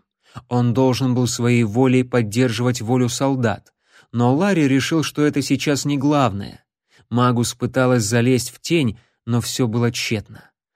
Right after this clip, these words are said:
Ларри перекрыл ей доступ. Оказалось, достаточно просто пожелать, а желать он умел. Он причинит этой женщине такую же боль,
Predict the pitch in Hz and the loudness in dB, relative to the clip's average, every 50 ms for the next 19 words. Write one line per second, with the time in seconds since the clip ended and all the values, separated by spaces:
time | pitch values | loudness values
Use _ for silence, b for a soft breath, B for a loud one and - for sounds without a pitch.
0 | _ _ _ - 113 120 120 117 113 107 - 113 107 110 - - 117 113 113 107 | _ _ _ -4 0 2 2 2 2 0 -2 -2 -2 -2 -2 -2 -2 -2 -2 -2
1 | 98 110 110 101 101 117 113 107 101 - - - - _ _ _ _ _ _ _ | -2 -2 -4 -4 -2 -2 -2 -2 -4 -6 -12 -16 -20 _ _ _ _ _ _ _
2 | _ - 120 117 123 120 117 107 135 139 139 135 123 - - - _ _ _ - | _ -12 -10 -6 -2 -2 0 2 2 2 2 2 0 -2 -4 -12 _ _ _ -4
3 | 120 127 123 123 - - 139 123 131 123 - 135 127 123 - 123 135 131 - - | -2 0 0 0 0 -2 -2 -2 -2 -2 -2 -4 -4 -2 0 0 0 0 -2 -4
4 | 135 123 - 139 135 117 135 147 170 196 180 123 104 - b b b b b b | -6 -6 -2 -2 -2 0 0 0 0 0 0 0 -2 -6 b b b b b b
5 | - 135 131 107 101 113 110 110 117 120 120 120 - 127 120 123 120 - - 123 | -4 -2 -2 -2 0 -2 -2 0 0 0 0 -2 -2 -2 -4 -4 -4 -8 -8 -6
6 | 117 107 107 104 101 101 - - _ _ _ _ _ _ _ _ _ _ _ _ | -4 -4 -4 -4 -6 -8 -10 -16 _ _ _ _ _ _ _ _ _ _ _ _
7 | _ _ _ _ _ _ _ _ - - 104 104 104 - - 107 95 - - 113 | _ _ _ _ _ _ _ _ -12 -8 -6 -6 -6 -4 -6 -6 -6 -6 -6 -4
8 | 110 110 110 107 - 110 - 113 110 107 92 98 113 117 117 113 - - 117 113 | -4 -2 -2 -2 -4 -4 -4 -2 -2 -2 -2 -2 -2 0 -2 -2 -4 -4 -2 -2
9 | 113 107 - - 110 107 _ _ - - 127 120 117 113 101 104 113 101 101 104 | -2 -2 -4 -6 -8 -8 _ _ -4 0 0 2 2 0 0 -2 -4 -4 -2 0
10 | 117 123 127 127 123 | 2 2 2 0 -2